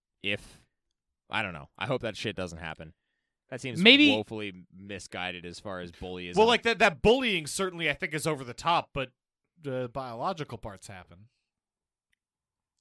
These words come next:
Speaker 2: Maybe this is a conversation for a Patcast, but where does this rank as far as Stephen King movies go?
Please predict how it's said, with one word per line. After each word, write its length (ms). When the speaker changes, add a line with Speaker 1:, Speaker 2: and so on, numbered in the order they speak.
Speaker 2:
Maybe 380
this 220
is 100
a 40
conversation 640
for 160
a 60
Patcast, 640
but 220
where 200
does 160
this 180
rank 480
as 200
far 360
as 320
Stephen 340
King 220
movies 320
go? 320